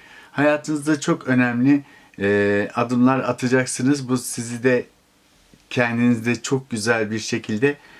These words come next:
ifade edebileceksiniz. Şu kamerayı birazcık da şöyle yapalım. Evet, elimin gölgesi vuruyor.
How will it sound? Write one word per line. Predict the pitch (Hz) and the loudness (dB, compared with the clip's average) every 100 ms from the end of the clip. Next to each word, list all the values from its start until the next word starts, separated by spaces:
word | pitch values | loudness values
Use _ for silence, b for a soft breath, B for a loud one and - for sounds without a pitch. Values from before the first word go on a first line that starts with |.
| B B B B B _ | B B B B B _
ifade | 127 - 127 123 113 | -6 0 0 0 -2
edebileceksiniz. | 113 123 110 110 101 110 - 90 78 - b b b | 0 -2 0 -2 -2 -2 -4 -10 -10 -14 b b b
Şu | - - - - 165 - - - _ | -10 -8 -8 -6 -8 -10 -20 -20 _
kamerayı | - 170 156 151 147 | -6 -6 -4 -6 -4
birazcık | 156 143 139 - - | -6 -6 -10 -16 -10
da | 139 143 - _ _ _ _ _ _ _ _ _ _ _ _ _ _ _ _ _ - | -8 -8 -14 _ _ _ _ _ _ _ _ _ _ _ _ _ _ _ _ _ -16
şöyle | - - 131 110 98 | -12 -4 -2 0 -2
yapalım. | 95 - 104 151 165 - _ _ _ _ _ _ - | -6 -4 -4 -4 -6 -14 _ _ _ _ _ _ -6
Evet, | 127 101 76 - _ _ - - | -2 -2 -4 -12 _ _ -18 -8
elimin | 110 110 110 | -4 -2 0
gölgesi | 110 107 104 110 - | 2 2 2 -4 -4
vuruyor. | 117 104 113 135 | -4 -2 -2 -2